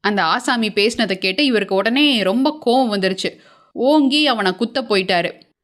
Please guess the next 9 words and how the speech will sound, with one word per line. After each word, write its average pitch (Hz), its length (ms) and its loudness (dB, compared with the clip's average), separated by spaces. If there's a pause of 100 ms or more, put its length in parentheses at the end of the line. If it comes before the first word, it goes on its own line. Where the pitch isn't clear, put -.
(240)
இவரு 269 420 2
அடிக்க 294 380 0
வரதை 233 300 0
பார்த்ததும் 220 560 -2
அந்த 190 220 2
ஆசாமி 214 760 0
கொஞ்சம் 175 360 -2
அப்படியே 180 380 -2
அடங்கிட்டான். 170 540 -2